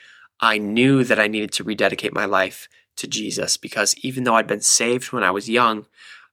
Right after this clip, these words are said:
I, I had been living the same Christian walk over and over. I wasn't progressing. I wasn't becoming more sanctified actively. I wasn't trying to be in communion with God. And so he invited people to come up to the front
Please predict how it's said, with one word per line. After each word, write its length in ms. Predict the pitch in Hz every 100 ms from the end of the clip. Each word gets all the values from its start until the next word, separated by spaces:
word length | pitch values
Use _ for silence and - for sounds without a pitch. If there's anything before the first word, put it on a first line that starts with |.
| _
I, 420 | 107 107 98 - - _
I 140 | - 117
had 200 | 120 117
been 160 | 110
living 180 | 107 107
the 80 | 104
same 440 | - 107 110 104
Christian 380 | - 135 - 117
walk 220 | 107 107
over 220 | 107 104 98
and 80 |
over. 220 | 107 110 -
I 80 |
wasn't 260 | 107 127 120
progressing. 640 | 104 - 107 - - 80 - _ - -
I 100 | -
wasn't 380 | 113 117 113 -
becoming 500 | 117 - - 127 113
more 180 | 104 98
sanctified 720 | - 107 104 139 - - - -
actively. 500 | 98 - 87 95 -
I 100 | 107
wasn't 280 | 120 - -
trying 420 | - 113 113 113
to 280 | - 104 - -
be 200 | 131 123
in 140 | 120 117
communion 500 | 113 110 110 101 -
with 160 | -
God. 300 | - 92 131 - _ _ _
And 240 | 139 127 113
so 460 | - 123 113 110
he 380 | - - 135 -
invited 540 | 135 117 117 127 123 120
people 400 | 110 - 98 98
to 260 | - -
come 260 | - - 117
up 120 | 117
to 120 | -
the 80 | 143
front 380 | 143 120 117 131